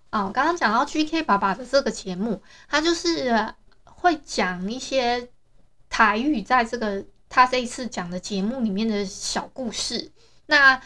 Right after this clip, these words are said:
他还编了两首台语歌哦，超级洗脑又好听的，你们可以去听看看。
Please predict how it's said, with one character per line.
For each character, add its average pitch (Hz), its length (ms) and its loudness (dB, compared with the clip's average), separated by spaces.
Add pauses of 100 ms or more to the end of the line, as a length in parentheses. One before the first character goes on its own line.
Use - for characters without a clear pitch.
(200)
他 311 140 6
还 277 180 6
编 262 260 -2
了 240 180 4
两 202 280 -2
首 - 180 -4
台 202 300 -2
语 226 180 -2
歌 214 300 -6
哦， 202 300 0
超 254 340 2
级 208 420 -6
洗 214 340 -6
脑 214 300 0
又 226 160 2
好 - 220 2
听 226 300 -4
的， 214 120 0
你 190 80 -2
们 196 140 -2
可 240 100 -6
以 262 40 -2
去 277 100 -6
听 285 180 -12
看 294 200 -2
看。 302 260 2